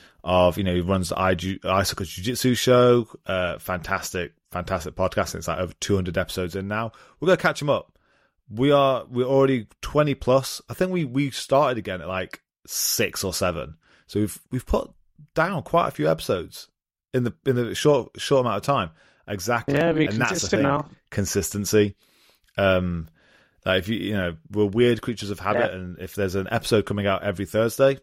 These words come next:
Speaker 1: there has to be an episode every Thursday. Otherwise, you throw people off and you lose, you lose interest. Um, and it, we were kinda
Speaker 2: Yeah.
Speaker 1: laughing, like, you know,
Speaker 2: Yeah.
Speaker 1: obviously we both know Preet,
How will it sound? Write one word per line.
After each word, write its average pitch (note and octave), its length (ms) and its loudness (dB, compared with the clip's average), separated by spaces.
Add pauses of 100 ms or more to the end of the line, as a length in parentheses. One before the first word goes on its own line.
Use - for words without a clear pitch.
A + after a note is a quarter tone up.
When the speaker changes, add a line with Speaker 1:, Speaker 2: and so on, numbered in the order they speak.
Speaker 1:
there - 100 -14
has E2+ 280 -6
to - 60 -16
be F2+ 80 -4
an F2+ 80 -4
episode F#2 300 -2
every F2+ 180 2
Thursday. F#2+ 520 2 (360)
Otherwise, F#2+ 300 2
you F#2+ 60 -6
throw G2+ 200 0
people G#2 280 -2
off B2+ 160 2
and F2+ 260 -6
you F#2 140 -6
lose, F#2+ 440 0
you F#2 140 -4
lose F#2+ 220 2
interest. A2 500 0 (140)
Um, G2 480 2 (1040)
and A#2 200 0
it, A#2 140 -6
we A2+ 100 -6
were G2+ 60 -12
kinda A#2+ 260 0
Speaker 2:
Yeah. A2 120 2
Speaker 1:
laughing, G#2+ 220 -4
like, E2 120 -8
you F#2 80 -8
know, F2 160 -8
Speaker 2:
Yeah. F2 60 -4
Speaker 1:
obviously F#2 280 -2
we F#2 100 -2
both G2 280 2
know F#2 200 0
Preet, - 500 0